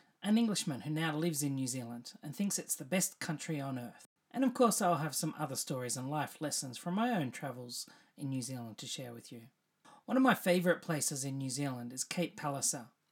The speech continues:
It's remote, it's rugged, there's no cell phone reception, and whilst it's only two hours from the capital, Wellington, it could be the end of earth and time.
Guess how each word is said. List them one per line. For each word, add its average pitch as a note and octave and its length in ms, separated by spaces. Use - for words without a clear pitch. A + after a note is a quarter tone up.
It's - 240
remote, D#3 540
it's - 120
rugged, D3 500
there's D#3+ 160
no A#3+ 120
cell F3+ 240
phone D#3+ 280
reception, C3+ 580
and F3 100
whilst A#3 300
it's - 160
only E3 200
two G3+ 260
hours C#3+ 320
from C#3 180
the B2 60
capital, C3+ 440
Wellington, C3 720
it - 160
could F#3+ 160
be G#3+ 140
the E3+ 280
end F#3+ 360
of D3+ 260
earth D#3+ 360
and D#3+ 180
time. A2+ 480